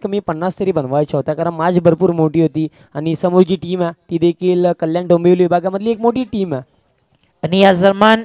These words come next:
Speaker 2: शुभागमन झाला आदरणीय मोहन मनेरा यांचं, त्यांचं देखील मनपूर्वक आपण हार्दिक स्वागत करूया. अगदी योग्य उल्लेख केलास, कल्याण डोंबिवलीमधील एक मोठा संघ आगासन ग्रामीण क्रिकेट संघटनेचे जे संघ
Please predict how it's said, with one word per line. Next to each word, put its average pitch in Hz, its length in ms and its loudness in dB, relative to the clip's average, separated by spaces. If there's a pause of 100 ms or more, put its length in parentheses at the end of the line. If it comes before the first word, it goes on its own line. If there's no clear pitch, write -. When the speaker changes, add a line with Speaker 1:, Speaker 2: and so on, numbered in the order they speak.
Speaker 2:
शुभागमन 196 520 4
झाला 185 340 4 (420)
आदरणीय 196 500 4 (160)
मोहन 190 300 2
मनेरा 214 440 2
यांचं, 190 320 -2 (560)
त्यांचं 175 280 -4
देखील 196 260 0
मनपूर्वक 208 560 2
आपण 208 180 2
हार्दिक 190 340 0
स्वागत 175 420 0
करूया. 175 280 6 (600)
अगदी 220 600 -2 (360)
योग्य 185 260 4
उल्लेख 196 320 6
केलास, 185 320 2
कल्याण 180 300 2
डोंबिवलीमधील 190 540 0
एक 202 160 4
मोठा 180 280 0
संघ 185 240 0
आगासन 175 500 4 (400)
ग्रामीण 170 280 -2
क्रिकेट 190 260 0
संघटनेचे 185 520 -2
जे 185 120 2
संघ 180 400 -2